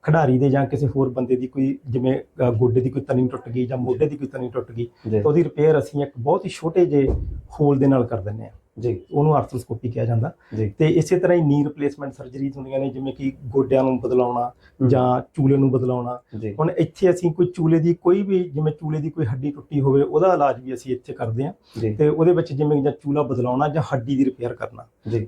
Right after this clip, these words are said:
Speaker 1: ਬਾਕੀ ਕਿਸੇ ਟਾਈਪ ਦੀ ਵੀ ਕੋਈ ਵੀ ਹੱਡੀ ਟੁੱਟੀ ਹੋਵੇ ਉਹਦਾ ਇਲਾਜ ਵੀ ਇੱਥੇ ਕੀਤਾ ਜਾਂਦਾ।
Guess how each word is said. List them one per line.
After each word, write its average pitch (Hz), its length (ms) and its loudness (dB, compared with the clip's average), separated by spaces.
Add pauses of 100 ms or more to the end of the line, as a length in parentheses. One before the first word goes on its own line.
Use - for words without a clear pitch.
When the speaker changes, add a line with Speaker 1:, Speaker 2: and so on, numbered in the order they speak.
Speaker 1:
ਬਾਕੀ 156 300 2
ਕਿਸੇ 190 320 0
ਟਾਈਪ 160 320 0
ਦੀ 151 120 0
ਵੀ 160 80 0
ਕੋਈ 165 280 0
ਵੀ 190 100 0
ਹੱਡੀ 135 260 -4
ਟੁੱਟੀ 143 300 -8
ਹੋਵੇ 139 220 2
ਉਹਦਾ 143 280 0
ਇਲਾਜ 131 260 0
ਵੀ 131 60 -12
ਇੱਥੇ 127 180 -12
ਕੀਤਾ 131 240 -8
ਜਾਂਦਾ। 127 320 -6